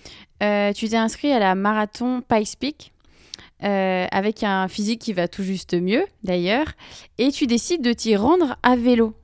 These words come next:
pour limiter ton empreinte carbone. Donc, tu fais deux cent cinquante miles, donc ça fait, euh, quatre cents kilomètres pour, euh, ceux qui nous écoutent. Et, euh, et en plus, donc, tu te rends à vélo là-bas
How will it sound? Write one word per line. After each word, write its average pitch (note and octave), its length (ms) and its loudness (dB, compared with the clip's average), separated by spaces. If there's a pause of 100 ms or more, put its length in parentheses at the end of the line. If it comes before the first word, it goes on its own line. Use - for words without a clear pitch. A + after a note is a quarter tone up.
(140)
pour G#3 160 2
limiter C4 420 2
ton A3 240 -4
empreinte C4 640 0
carbone. F#3+ 500 0 (360)
Donc, G3+ 180 -4
tu G#3+ 140 -8
fais A3 180 0
deux A#3 180 0
cent C#4 160 -2
cinquante G#3 460 -6
miles, A#3 480 -2
donc F#3 240 -12
ça - 220 -8
fait, F#3+ 340 0
euh, - 40 -12
quatre G3 200 -4
cents G3+ 160 -2
kilomètres F#3 500 -2
pour, F3 240 -4
euh, D#3+ 320 -2
ceux F3+ 160 -4
qui F3+ 160 -8
nous F3 160 -2
écoutent. G#3+ 340 -4 (760)
Et, G#3 220 4
euh, F#3+ 200 4
et A3 120 4
en A3 80 4
plus, F#4 340 4
donc, G#3 220 -2
tu G#3+ 220 -4
te - 80 2
rends G3 180 2
à E3+ 100 2
vélo F3+ 220 0
là-bas G#3+ 300 2